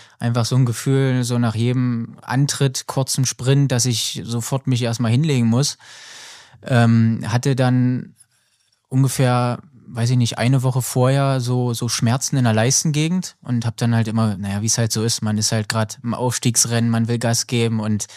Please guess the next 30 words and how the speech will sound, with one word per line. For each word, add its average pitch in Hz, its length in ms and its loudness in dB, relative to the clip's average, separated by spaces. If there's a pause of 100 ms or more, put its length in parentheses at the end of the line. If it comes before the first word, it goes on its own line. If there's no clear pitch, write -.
(420)
auch 120 200 0
Arbeit, 123 640 2
so, 117 340 -2
ich 107 140 -6
bin 110 160 0
selbstständig, 113 760 0
ich 113 320 -10
wollte 113 240 0
halt 113 220 -2
einfach 113 280 -2
mein 113 200 2
Ding 131 220 2
durchziehen 123 600 2
und 107 280 -2 (840)
hab - 200 -6
dann 113 180 2
gesagt, 113 320 0
na 113 100 2
gut, 120 280 0
hier, 120 280 0
Leiste 113 420 0
vielleicht, 117 460 0
das, - 280 0
das, - 260 -2
das 143 140 -2
geht 127 240 2
schon 135 180 2
wieder 117 240 0
weg. - 380 -4 (200)
Ähm, 113 540 0